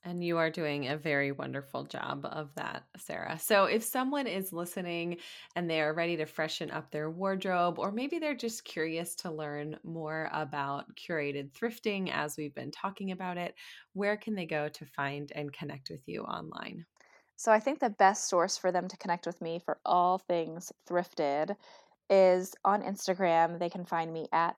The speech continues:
Speaker 2: this graceful beauty. And once you find me there, I'd love to have you follow along. I love to share things, tips on styling. I love to share behind the scenes of curating a style box.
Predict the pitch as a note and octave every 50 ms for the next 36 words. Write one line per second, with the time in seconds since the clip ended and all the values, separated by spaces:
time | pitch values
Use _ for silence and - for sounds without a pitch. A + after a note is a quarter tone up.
0 | _ - E3 F3+ F#3+ - - - - _ - E3 D#3+ E3+ - - - G3+ G#3 G#3
1 | - D#3+ D#3 D#3 D#3 D#3+ F#3 A3+ A#3 - _ _ _ _ _ _ _ _ _ _
2 | - F#3 F3 E3+ D#3+ D#3+ D#3+ E3 E3+ F3+ - G#3 A3+ A3+ A3+ C#4 C#4 - C#4+ B3
3 | A#3+ A#3 A#3 A#3 A3+ G#3+ G#3+ G3 F#3+ F#3+ F#3+ F#3 F#3 F#3+ F#3+ F#3+ F#3+ F#3+ G#3 G#3+
4 | G#3 F#3+ F#3+ F#3 - - F3 E3+ E3+ E3+ E3 E3 E3 D#3+ E3 D#3+ D#3+ D#3+ D#3+ E3
5 | - - - G#3 A3 A3+ B3 B3 - C#4+ - - - A3 A3 A3 A3+ A3 - A3
6 | G#3 G3+ G3+ G3 G3 F#3+ G3 G3+ G3 - - - _ _ _ _ _ _ - -
7 | - D4+ D4 - - B3+ B3 A#3+ A#3+ - A3 G3+ G3 G3 F#3+ F#3+ F#3+ F#3+ F#3 F#3
8 | F#3 F#3 F#3 G3 - _ _ _ _ _ _ _ _ _ - F#3+ G3 G3+ G#3 G#3
9 | G#3 G#3+ G#3+ G#3+ A3 - - G#3 G3 F#3+ F#3+ G3 F#3+ F#3 F3 F3+ - - - F3+
10 | F3 F3+ F3+ F3 - - - F3 F3 F3+ - - - - - - C4+ C4 B3+ B3
11 | A#3+ A#3+ A#3 A#3 A#3+ - - - G#3+ G#3+ G#3+ G#3 G#3 G#3 G#3 G3+ G3 G3 G3+ -
12 | - - - -